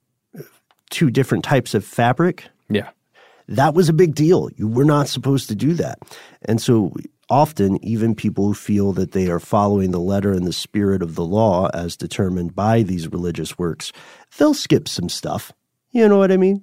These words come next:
Speaker 1: They'll have some, they'll have some polyester, they'll have some nylon or whatever the banned fabrics are. But
Speaker 2: You gotta do what you gotta do, man.
Speaker 1: You, you gotta do what you gotta do. Uh, but it may well surprise a lot of people to find that,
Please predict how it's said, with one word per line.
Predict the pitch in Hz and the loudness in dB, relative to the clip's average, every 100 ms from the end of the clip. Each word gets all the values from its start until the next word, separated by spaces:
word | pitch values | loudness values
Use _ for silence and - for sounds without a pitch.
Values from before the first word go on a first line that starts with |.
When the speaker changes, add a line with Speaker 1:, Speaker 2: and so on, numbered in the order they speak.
| _ | _
Speaker 1:
They'll | 196 214 | 0 2
have | 220 160 | 0 -2
some, | 120 117 104 - _ _ - | -2 -4 -4 -18 _ _ -8
they'll | |
have | 208 | -6
some | 95 | -6
polyester, | - 123 98 95 82 82 - 82 87 | -2 2 2 0 -2 -4 -6 -6 -4
they'll | 151 104 | -4 -6
have | 87 | -8
some | - 87 | -6 -4
nylon | 87 82 82 82 123 | -4 -4 -4 -2 0
or | 107 | 0
whatever | 87 87 82 | -2 -4 -6
the | 78 | -8
banned | 80 82 - | -6 -8 -6
fabrics | 80 78 80 - 78 | -4 -4 -6 -8 -6
are. | 78 117 - - - - _ _ _ - | -4 -4 -8 -20 -20 -20 _ _ _ 2
But | 143 156 - | 4 2 -2
Speaker 2:
You | 104 | -8
gotta | 92 95 101 | -6 -8 -4
do | 110 | -2
what | 107 | -2
you | 101 | -2
gotta | 110 101 | -4 -4
do, | 95 120 120 | -2 -2 0
man. | 113 | -2
Speaker 1:
You, | - - | -6 -10
you | |
gotta | - - | -8 -8
do | - - | -4 -4
what | 95 - | -2 0
you | |
gotta | 110 107 | 0 0
do. | 135 160 - - - | 0 0 -2 -14 -2
Uh, | 113 | -2
but | 98 - 165 - - _ - _ _ _ _ _ _ _ _ _ _ _ _ | 0 2 2 2 -10 _ -20 _ _ _ _ _ _ _ _ _ _ _ _
it | 143 123 - | 0 0 0
may | 120 113 113 127 160 | 2 4 4 4 4
well | 98 95 104 | 4 2 0
surprise | - - 170 175 202 85 | 0 -2 0 0 -2 -4
a | |
lot | 80 92 101 | -4 -2 -4
of | 107 | -2
people | 165 170 98 | -4 -4 -6
to | 92 | -4
find | - 92 95 104 | -2 0 2 0
that, | 98 87 | -2 -4